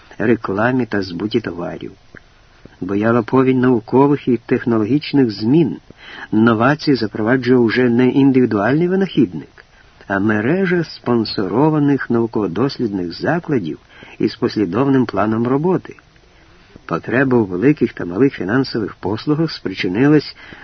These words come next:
до появи численних кредитних спілок, ощадних банків та страхових компаній.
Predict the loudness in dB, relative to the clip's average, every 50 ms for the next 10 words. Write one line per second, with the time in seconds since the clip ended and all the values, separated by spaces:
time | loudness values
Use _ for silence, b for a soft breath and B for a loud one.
0 | B B B -4 -4 -4 -4 -2 -2 -2 0 0 0 -2 -2 -6 -8 -6 -4 -2
1 | 0 0 0 0 -2 -4 -6 -4 -4 -2 -2 0 2 2 2 2 2 2 0 0
2 | 0 -6 -10 -4 -2 -2 0 -2 -2 -6 -8 -8 -8 -8 -8 -6 -6 -6 -6 -6
3 | -4 -2 -2 -2 -2 -4 -4 -2 0 0 2 2 0 0 -2 -2 -4 -4 B B
4 | B B B -4 -4 -4 -4 -6 -8 -6 -4 -4 -2 -2 -4 -4 -4 -4 -4 -4
5 | -4 -6 -6 -6 -4 -4 -4 -4 -8